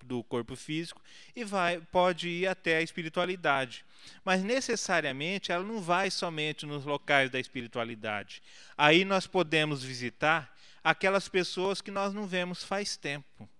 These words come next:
né? E é muito comum isso acontecer. É muito comum nós dizermos no outro dia que eu sonhei com fulano que está tão distante. E será que foi só um sonho mesmo?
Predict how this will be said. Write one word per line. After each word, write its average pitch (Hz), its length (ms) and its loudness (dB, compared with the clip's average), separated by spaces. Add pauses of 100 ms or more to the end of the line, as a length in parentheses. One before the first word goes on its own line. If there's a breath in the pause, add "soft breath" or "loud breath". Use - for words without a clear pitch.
(400 soft breath)
né? 135 180 -8
E 180 140 2
é 185 80 6
muito 208 480 -4
comum 147 520 -2
isso 123 240 -6
acontecer. 107 720 -12 (400 loud breath)
É 151 100 0
muito 220 300 -2
comum 208 420 0
nós 185 240 0
dizermos 151 600 0
no 147 80 -4
outro 135 180 -6
dia 156 360 -2
que - 120 -6
eu 170 80 -2
sonhei 156 480 -2
com 160 180 -12
fulano 147 520 -4
que - 80 -16
está 147 200 -2
tão 147 220 -6
distante. 123 720 -8 (640 loud breath)
E 190 60 -2
será 233 340 0
que - 120 -12
foi 165 240 0
só 143 220 -4
um 139 120 -8
sonho 127 460 -2
mesmo? 120 480 -4